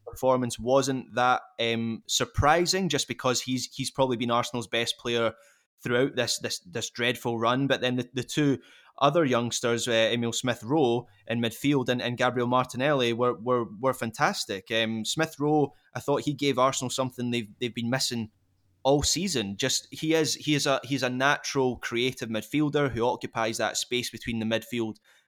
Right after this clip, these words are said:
and the attack. And I, I, I actually, I'm kinda contradicting myself a little bit here by praising him in one aspect and, and, and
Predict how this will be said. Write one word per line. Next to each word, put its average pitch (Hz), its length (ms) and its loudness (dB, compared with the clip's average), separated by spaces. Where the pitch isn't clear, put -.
and 120 160 0
the 110 80 -2
attack. 147 540 -2
And 123 140 2
I, 135 180 2
I, 127 300 4
I 143 280 4
actually, 127 760 2
I'm 117 100 -4
kinda 143 220 -2
contradicting 143 520 -2
myself 120 300 -2
a - 20 -6
little 117 200 0
bit 107 140 -4
here 117 180 -2
by 110 240 0
praising 143 300 0
him 127 80 -2
in 120 140 -2
one 127 240 0
aspect 117 480 -2
and, 110 240 -4
and, 110 260 -4
and 107 240 -8